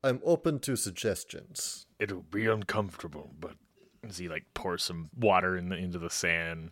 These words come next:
Speaker 2: mixes up some, a little, like, hole of mud, and then kinda starts scooping it into his hands. "Cover yourself, your arms, the back of your shoulders, your neck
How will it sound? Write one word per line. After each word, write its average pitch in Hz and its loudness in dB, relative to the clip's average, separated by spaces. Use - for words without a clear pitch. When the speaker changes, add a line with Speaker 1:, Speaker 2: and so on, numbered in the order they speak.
Speaker 2:
mixes 87 -6
up 87 0
some, 90 -4
a 85 -4
little, 87 -6
like, 82 -8
hole 82 -6
of 80 -10
mud, 80 -6
and 73 -16
then 73 -16
kinda 80 -12
starts - -12
scooping 82 -6
it 76 -10
into 87 -10
his 87 -4
hands. 85 -2
"Cover 101 -4
yourself, 120 0
your 87 -8
arms, 107 0
the 80 -12
back 90 -2
of - -18
your 80 -14
shoulders, 92 -6
your 80 -14
neck 104 0